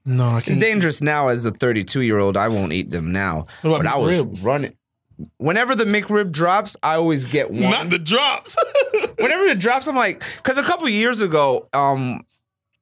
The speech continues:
Speaker 2: a couple years ago, the commercial started dropping, and I was like, "You know what?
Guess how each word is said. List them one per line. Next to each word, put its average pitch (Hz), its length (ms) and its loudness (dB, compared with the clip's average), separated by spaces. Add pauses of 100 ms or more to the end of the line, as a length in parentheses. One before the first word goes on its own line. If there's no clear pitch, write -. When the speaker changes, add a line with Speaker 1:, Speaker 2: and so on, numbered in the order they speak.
(1160)
Speaker 2:
a - 20 -12
couple 214 160 0
years 180 240 2
ago, 143 260 2
the 123 140 0
commercial 147 540 2
started 117 340 0
dropping, 107 560 -2
and 160 100 -2
I 220 40 0
was 262 160 -4
like, 160 200 0
"You 269 60 -4
know 349 140 0
what? 349 280 2